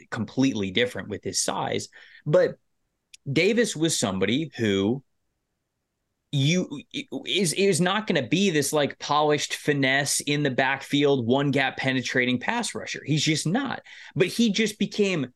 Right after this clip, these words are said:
so valuable as a two gapping anchor in the middle that you had to give him value because of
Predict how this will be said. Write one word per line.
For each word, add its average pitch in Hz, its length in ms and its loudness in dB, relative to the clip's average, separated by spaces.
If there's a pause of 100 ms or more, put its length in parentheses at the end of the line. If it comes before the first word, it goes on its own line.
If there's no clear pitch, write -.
so - 720 4
valuable 101 800 -2 (380)
as 156 240 2
a 139 160 2
two 143 280 2
gapping 110 520 0
anchor 101 340 -2
in 98 80 0
the 95 80 -2
middle 92 420 -4 (220)
that 160 240 2
you 147 160 0
had 156 400 0
to 139 80 4
give 127 260 0
him 113 360 0
value 117 480 2
because 101 400 0
of 98 180 2